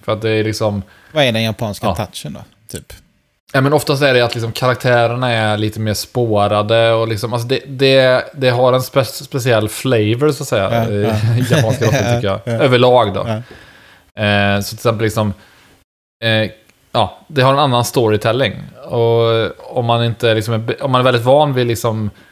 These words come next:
Speaker 1: eh, västerländsk storytelling, så är det lite så här, eh, då är det lite mycket att ta till sig, tror
Speaker 2: Mm,
Speaker 1: jag,
Speaker 2: mm.
Speaker 1: om man är helt ovan.
Speaker 2: Men kanske
Speaker 1: Ehm,
Speaker 2: inte börja där
Speaker 1: så,
Speaker 2: då,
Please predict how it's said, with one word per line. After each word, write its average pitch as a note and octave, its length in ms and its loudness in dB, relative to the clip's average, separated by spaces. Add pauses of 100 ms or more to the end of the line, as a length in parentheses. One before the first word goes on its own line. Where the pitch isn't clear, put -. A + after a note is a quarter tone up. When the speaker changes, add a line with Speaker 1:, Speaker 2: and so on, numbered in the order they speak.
(840)
Speaker 1:
eh, G#2 200 0
västerländsk C3 1000 -2
storytelling, G2 720 -2
så A2 200 -2
är G2+ 220 2
det G2+ 60 0
lite G2+ 280 -4
så G2 140 -6
här, F#2+ 320 -2 (800)
eh, - 140 -14
då A#2+ 160 -2
är B2+ 160 4
det A#2 80 0 (520)
lite B2 180 -4
mycket A2+ 440 -4
att G#2 160 -2
ta A2+ 100 -6
till G#2 220 -2
sig, D3 140 -6
tror A2+ 100 -6
Speaker 2:
Mm, G2 120 0
Speaker 1:
jag, G#2 120 -4
Speaker 2:
mm. G#2+ 120 -2
Speaker 1:
om A2 60 -2
man G#2+ 120 -2
är G2+ 120 -2
helt G2 260 -6
ovan. G#2 400 -6 (920)
Speaker 2:
Men G#2 120 -6
kanske G#2+ 200 2
Speaker 1:
Ehm, B2 40 2
Speaker 2:
inte G#2 120 0
börja A2 300 0
där G#2 180 -2
Speaker 1:
så, A#2 80 2
Speaker 2:
då, A#2 80 0